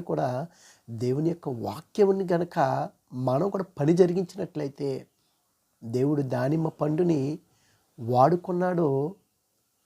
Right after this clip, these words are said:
దేవుని యొక్క అతి పరిశుద్ధమైనటువంటి స్థలంలోనికి వెళ్ళేటువంటి ఆ యొక్క వ్యక్తి ధరించవలసినటువంటి ఆ వస్త్రాన్ని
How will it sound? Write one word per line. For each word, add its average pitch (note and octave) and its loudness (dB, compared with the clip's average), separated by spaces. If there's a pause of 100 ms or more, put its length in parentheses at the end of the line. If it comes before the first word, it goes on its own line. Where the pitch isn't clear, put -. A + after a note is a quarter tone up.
(540)
దేవుని C3+ 2
యొక్క C#3 -10 (240)
అతి - -6 (100)
పరిశుద్ధమైనటువంటి F3 0 (520)
స్థలంలోనికి C#3+ 0
వెళ్ళేటువంటి E3 4
ఆ - 2
యొక్క C#3 -6 (140)
వ్యక్తి C3+ 0 (760)
ధరించవలసినటువంటి D3 -2 (520)
ఆ A2+ -4 (120)
వస్త్రాన్ని C#3 -4